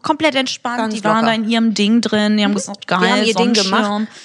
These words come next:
Speaker 2: Genau, die haben nur gesagt, lass den Schirm einfach
Speaker 1: Ja.
Speaker 2: stehen,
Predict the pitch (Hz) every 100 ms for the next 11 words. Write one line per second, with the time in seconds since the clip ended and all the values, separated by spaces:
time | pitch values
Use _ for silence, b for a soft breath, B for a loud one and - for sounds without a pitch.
0 | - - 247 180 190 214 220 214 214 208
1 | 202 190 185 233 233 226 214 - 208 202
2 | 208